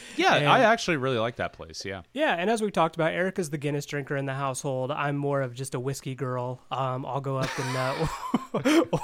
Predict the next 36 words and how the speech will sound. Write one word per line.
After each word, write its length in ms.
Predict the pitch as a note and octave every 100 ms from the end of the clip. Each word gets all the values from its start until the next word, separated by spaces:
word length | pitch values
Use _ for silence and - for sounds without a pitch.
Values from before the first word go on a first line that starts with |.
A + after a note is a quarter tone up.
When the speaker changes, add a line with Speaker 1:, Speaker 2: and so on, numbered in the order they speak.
| -
Speaker 2:
<laughs> 0 |
order 580 | G#3 E3+ D3 A3 E3+ C#3
the, 260 | D#3+ B3+ G#3+
order 320 | C#3+ C#3+ C#3+
their 180 | C3+ C3+
whiskey. 560 | C3+ C#3+ - D3 C#3 C3+ - - -
Um, 600 | C#3+ C#3+ C3+ C3 C3 C3
but 200 | C#3 D#3
she 180 | D3+ G3+
had 140 | G#3 F3+
a 60 |
Guinness, 380 | D3 C3+ C3+ -
and 280 | D#3+ D3 C#3+
I, 160 | C#3
I 180 | D3+ C#3+
know, 280 | D3 C#3+ D#3
I 180 | D#3+ D3+
always 240 | D#3+ F3
have 180 | F3+ E3+
some 160 | - F3
of 80 |
hers, 400 | F3 D3 B2 B2+ - A3+ G#3
and 520 | D3 D3 D3 C#3+ C#3+ - - _ _
I 120 | E3+ E3
have 200 | F#3+ C#3+
one 380 | E3+ G3+ A#3+
sip, 400 | A#3 - D#3+ E3 -
and 160 | F#3+ D#3+
I'm 80 | D#3+
like, 180 | E3+ F3
"You 60 |
know 80 | B3
what? 160 | D4+ B3
That's 180 | C4
pretty 200 | - D#4
good." 280 | D4+ E4 D3+